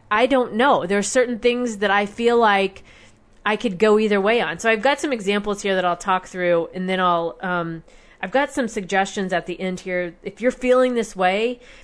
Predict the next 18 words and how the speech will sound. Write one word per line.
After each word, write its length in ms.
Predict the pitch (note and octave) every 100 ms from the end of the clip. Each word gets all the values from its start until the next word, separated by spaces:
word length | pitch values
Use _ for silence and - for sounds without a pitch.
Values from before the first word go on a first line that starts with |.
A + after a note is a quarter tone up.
| -
how 600 | F#3+ G#3+ G3+ G3 G3 G3 - - - _ _ _ _ _ _ _ _
I 360 | A3+ A#3+ A#3+ A#3+ - A#3
have 220 | A3 F#3+
worked 240 | G#3+ -
through 180 | A#3 A3+
this, 240 | A3+ A3+
and 100 | G3+
hopefully 240 | G#3+ G#3 G3+
what 140 | G3
I 80 | F#3
share 260 | F3+ F#3+ F3
will 80 |
help 220 | F3+ F3+ F3+
you 140 | F3+
work 200 | E3 -
through 120 | F3
it 120 | D#3+
too. 280 | - E3 -